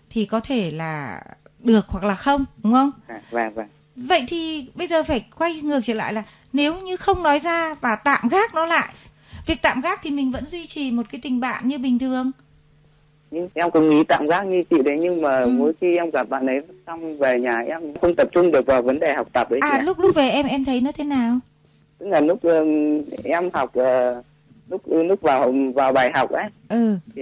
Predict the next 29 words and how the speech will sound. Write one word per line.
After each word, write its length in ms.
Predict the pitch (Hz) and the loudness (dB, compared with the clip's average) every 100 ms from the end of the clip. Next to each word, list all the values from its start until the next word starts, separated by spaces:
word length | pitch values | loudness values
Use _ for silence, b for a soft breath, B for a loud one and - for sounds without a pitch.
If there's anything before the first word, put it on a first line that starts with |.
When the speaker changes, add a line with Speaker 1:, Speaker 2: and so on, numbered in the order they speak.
| 131 | 0
Speaker 2:
thì, 200 | 135 131 | 2 4
ờ, 200 | 123 123 123 | 4 2 0
lúc 200 | 165 196 | 0 2
bài 180 | 143 131 | 2 2
học 180 | 123 _ 131 | -2 _ 0
khó 180 | 131 | 0
quá 240 | 143 151 220 | 2 0 0
thì 100 | 147 | -2
em 140 | 151 160 | 0 -2
lại 160 | - _ _ _ | -4 _ _ _
quay 140 | 170 165 | -6 -4
sang 140 | 165 165 | -2 -2
em 140 | 165 | -2
lại 80 | 156 | -2
nghĩ 180 | 139 151 | 0 2
đến 140 | 180 - | 2 2
chuyện 100 | 233 | 2
Speaker 1:
À, 80 | |
Speaker 2:
tình 120 | 220 233 | 4 2
Speaker 1:
đấy, 120 | 247 | 4
Speaker 2:
cảm. 80 | 269 | 2
Speaker 1:
đấy. 80 | 277 - _ | 2 -2 _
Tại 100 | 320 339 | -2 0
vì 80 | |
mình 100 | - | -2
Speaker 2:
À, 20 | 220 | -4
Speaker 1:
không 80 | |
Speaker 2:
vâng. 80 | 208 | -2
Speaker 1:
tập 100 | 294 | -4